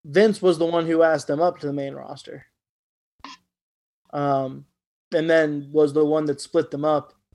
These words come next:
and then lost interest in Eric Young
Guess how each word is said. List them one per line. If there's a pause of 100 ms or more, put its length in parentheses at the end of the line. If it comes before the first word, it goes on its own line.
(640)
and
then (720)
lost
interest
in
Eric
Young